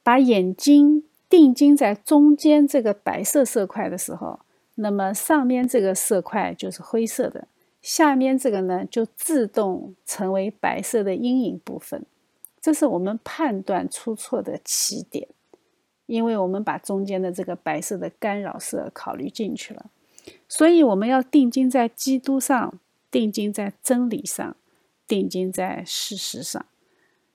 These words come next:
我们在色块的原始数据上，我们才能够知道上下原来是同一个颜色。但是我们如果定睛在中间那块白条上，我们就不可能看到这个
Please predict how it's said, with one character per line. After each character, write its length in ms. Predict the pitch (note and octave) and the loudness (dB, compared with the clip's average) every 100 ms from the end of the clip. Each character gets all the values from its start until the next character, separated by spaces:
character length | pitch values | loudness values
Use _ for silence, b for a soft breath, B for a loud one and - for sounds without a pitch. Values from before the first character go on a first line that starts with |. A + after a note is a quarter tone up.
| _ _ _ | _ _ _
我 120 | A#3 | 0
们 420 | B3 D4 D#4+ D#4+ - _ | 4 6 6 6 2 _
在 320 | - D4+ C4+ | 2 4 6
色 360 | C4+ - - C#4+ | 4 4 4 4
块 200 | - C4+ | 4 0
的 140 | A#3 | 0
原 320 | G#3+ G3 F3+ C4 | -2 -2 0 2
始 220 | - F3 | 0 -4
数 360 | - - D4 | -10 0 0
据 220 | G3+ - F3 | 0 -6 -6
上， 260 | - F3 - | -4 -4 -4
我 80 | F#3 | -6
们 180 | F#3+ | -4
才 280 | G#3 - F#3 | -6 -4 -4
能 200 | F#3 F#3 | -4 -4
够 440 | F#3+ G3+ F#3 - - _ _ | -2 -2 -2 -6 -14 _ _
知 320 | - A3+ A3 | -10 -6 -6
道 340 | A3+ A#3+ - F#3+ | -2 -2 -2 -6
上 380 | - C4 G#3 F#3+ | -6 -4 -4 -4
下 300 | - G3+ - | -4 -6 -6
原 180 | F#3 | -8
来 100 | F#3 | -6
是 140 | F#3 G#3 | -6 -10
同 260 | - - | -10 -10
一 80 | D3+ | -10
个 140 | - F3 | -8 -10
颜 240 | - - | -10 -12
色。 240 | - - - _ _ _ - | -10 -12 -14 _ _ _ -2
但 160 | C4+ | 0
是 80 | C4 | 2
我 120 | G#3+ | 0
们 160 | G3 A3 | -2 -4
如 100 | A3 | -4
果 100 | F#3 | -4
定 260 | - G#3 G3 | -4 -6 -4
睛 160 | F#3 | -6
在 180 | F#3 F3 | -6 -6
中 240 | F3 G3 G3 | -6 -6 -4
间 160 | F#3 F#3 | -4 -6
那 60 | |
块 220 | F#3 G3 - | -8 -10 -8
白 180 | - - | -8 -8
条 220 | - - | -10 -14
上， 260 | - - - | -10 -10 -10
我 80 | - | -10
们 140 | G3+ | -8
就 120 | G3+ G3 | -6 -8
不 160 | - | -10
可 220 | A3+ - | -10 -8
能 160 | E3+ F3+ | -8 -10
看 240 | - F#3 | -12 -12
到 140 | F3 - | -10 -10
这 120 | - | -12
个 280 | - - | -14 -14